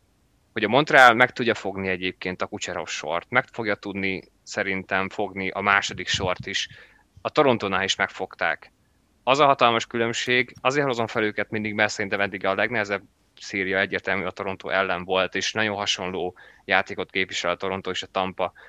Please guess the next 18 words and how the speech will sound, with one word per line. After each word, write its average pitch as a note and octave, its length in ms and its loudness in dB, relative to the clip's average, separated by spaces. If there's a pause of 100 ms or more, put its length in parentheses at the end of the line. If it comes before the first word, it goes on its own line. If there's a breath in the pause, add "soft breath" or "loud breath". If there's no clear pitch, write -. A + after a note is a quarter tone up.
(140 soft breath)
De G#2+ 80 2
az B2+ 120 6
a B2+ 40 2
különbség A2 480 0
a G#2 40 0
Tampa A2 280 -2
és A2 100 -2
a - 60 -14
Toronto A2 360 -4
között, A2 320 -4
hogy A2+ 80 -4
a G#2 60 -4
Tampának G#2 600 -2
félelmetes G2+ 600 0
a G2 60 -4
harmadik F2+ 400 -2
sora F2 280 -6
is. F2 260 -8